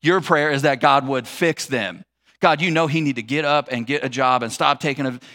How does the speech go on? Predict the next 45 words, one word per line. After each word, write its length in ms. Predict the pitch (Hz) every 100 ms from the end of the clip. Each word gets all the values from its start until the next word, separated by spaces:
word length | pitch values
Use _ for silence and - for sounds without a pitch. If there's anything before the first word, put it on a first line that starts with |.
| -
know, 60 | 123
"bless 300 | 131 180 202
him 140 | 180
with 120 | 175
some 160 | - 156
ambition, 440 | 147 135 170 170
Lord, 180 | 160 160
so 80 | 151
he 120 | 160
can 140 | 147 123
stop 260 | 175 160
taking 240 | 170 151 151
advantage 400 | 135 151 151 135
of 80 |
his 160 | 131 147
family." 400 | - 139 117 98 - -
Like, 120 | - 190
that's 180 | 349
not 160 | 330 262
a 60 | 175
prayer. 400 | - 156 113 110
Like, 140 | 127
you're 100 | 269
not 160 | 262 170
<laughs> 40 |
praying 300 | 202 247 165
for 180 | - 139
him. 240 | 127 120 - - -
You're 140 | 214
trying 260 | 269 233 226
to 80 | 208
tell 240 | 214 220
God 300 | 180 202 185
how 160 | 170 185
to 80 | 175
control 540 | 180 147 190 180 180
and 200 | 156 147
fix 300 | 135 202 -
him. 300 | 151 107 190 - _ _ _ _ _ _ _ _ _ _ -
And 100 | 139
so 340 | 170 151 -
that's 240 | 165 170 190
what 120 | 185
Martha's 380 | 165 185 151 104
doing. 340 | 113 98 -